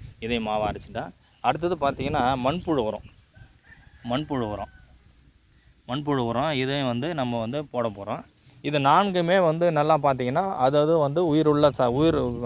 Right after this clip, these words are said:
அஹ், நன்மை செய்யும் அந்த உயிரினங்களை உருவாக்கும். அஹ், கிட்டத்தட்ட உங்க பாணியில, அஹ், சொல்ல போனோம் அப்படின்னா, அஹ், டி ஏ பியோட ஒரு மூணு மடங்கு சத்து இதுல எல்லாத்துலயும் இருக்கு. இதை நம்ம வந்து அடியில போட்டு,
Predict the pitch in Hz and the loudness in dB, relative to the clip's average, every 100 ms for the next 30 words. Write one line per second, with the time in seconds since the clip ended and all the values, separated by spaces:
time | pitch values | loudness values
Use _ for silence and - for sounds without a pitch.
0 | 110 107 104 - - - - 117 117 127 | -4 -4 -6 -10 -20 -8 0 2 4 4
1 | 165 160 135 139 131 123 143 135 123 113 | 4 2 2 2 2 4 2 2 0 2
2 | 117 117 123 120 110 139 - - - - | 2 2 4 4 2 -4 -6 -12 -14 -14
3 | - 123 120 117 117 113 113 113 110 147 | -4 0 2 2 2 2 0 0 -2 0
4 | 151 147 151 180 175 156 151 143 156 160 | 2 2 4 4 4 2 0 2 2 4
5 | 156 147 135 - - - 127 127 120 131 | 4 2 0 -6 -20 -6 0 0 0 0
6 | 143 127 131 123 117 113 113 170 175 - | 2 2 0 0 0 -2 -2 -2 -4 -8
7 | 117 123 120 120 113 123 156 156 135 123 | -4 0 0 -2 -4 2 4 4 2 2
8 | 165 208 - - 131 135 151 143 127 139 | 2 0 -10 -4 -2 2 2 2 2 2
9 | 139 127 127 131 113 107 104 107 110 117 | 0 -2 -2 -2 -2 -2 -2 -2 -2 -4
10 | 110 98 113 175 - - _ - 135 139 | -6 -6 -8 -8 -12 -20 _ 4 6 8
11 | 135 143 165 135 165 165 147 147 143 | 6 6 8 8 6 4 2 2 4